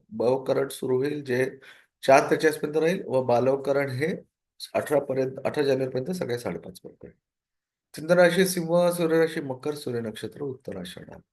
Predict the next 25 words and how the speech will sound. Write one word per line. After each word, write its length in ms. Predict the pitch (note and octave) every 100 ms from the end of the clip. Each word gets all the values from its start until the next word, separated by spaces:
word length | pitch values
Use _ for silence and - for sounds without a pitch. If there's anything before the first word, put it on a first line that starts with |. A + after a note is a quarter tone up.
| _ _ _ _
शुभ 200 | - D3+
समय 380 | F3+ F3 E3+ F3+
ब्रह्ममुहूर्त 680 | F3+ C#3 C3+ D3 D3 C#3+ D3+
सकाळी 320 | D3 C3+ C3+
पाच 220 | A#2+ A2+
बत्तीस 500 | A2 - - E3+ E3+
ते 60 | C3+
सहा 320 | - F#2+ A#2
तेवीस. 560 | - B2+ C#3 G#3+ A3 - _ - _ B2
विजय 240 | C3 E3
मुहूर्त 340 | E3 D#3+ E3+
हा 200 | E3 C#3+
देखील 220 | C#3 C3+ C#3
शुभ 180 | C3 B2+
समय 280 | B2+ B2+
आहे, 100 | D3+
दुपारी 320 | C#3+ B2 A#2+ A#2+
दोन 220 | A#2 B2
चाळीस 380 | B2+ B2+ C#3+ -
ते 60 |
तीन 260 | B2+ A2 A2+
पंचवीस 320 | A2 B2 B2+
पर्यंत. 340 | C3+ C3 C3 D#3 E3+ _ _ _ _ - B2
गोधूली 360 | C#3+ D#3 F3+
मुहूर्त 360 | F3 F3 E3+